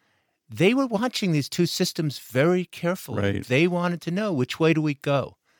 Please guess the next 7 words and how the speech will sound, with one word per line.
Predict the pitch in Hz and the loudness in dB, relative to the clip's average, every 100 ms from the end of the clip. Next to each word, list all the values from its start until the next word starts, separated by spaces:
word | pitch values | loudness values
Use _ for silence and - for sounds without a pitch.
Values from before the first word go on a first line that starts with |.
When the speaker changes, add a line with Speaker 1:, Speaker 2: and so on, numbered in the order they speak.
| _ _ | _ _
Speaker 1:
And | 143 | 0
the | 139 | 2
United | 139 165 202 170 | 4 4 2 0
States | - 147 135 - | -2 -2 -2 -4
gave | - 127 131 131 | 2 4 4 2
these | - 127 123 | 0 0 -2
countries | - - 143 - 151 151 156 - | -8 -2 -2 0 -2 -2 -4 -12